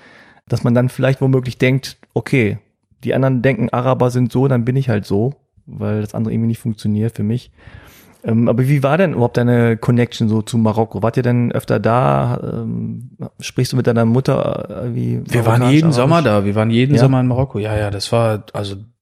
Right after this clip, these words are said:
Speaker 2: ich würd sagen, dass der, die Connection zu meinem gesamten marokkanischen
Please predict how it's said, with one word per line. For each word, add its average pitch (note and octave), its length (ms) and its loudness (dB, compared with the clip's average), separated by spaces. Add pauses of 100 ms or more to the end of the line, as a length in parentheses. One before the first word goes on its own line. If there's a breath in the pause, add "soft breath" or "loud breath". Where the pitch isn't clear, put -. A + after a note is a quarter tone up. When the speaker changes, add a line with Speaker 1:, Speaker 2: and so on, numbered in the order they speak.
(220)
Speaker 2:
ich - 100 -16
würd A2 140 -2
sagen, A#2+ 220 0
dass A2+ 100 -4
der, A2+ 160 0
die G#2 300 -8
Connection C3 800 0
zu B2+ 160 0
meinem A#2+ 180 4
gesamten A2+ 1120 0
marokkanischen A#2+ 1600 -2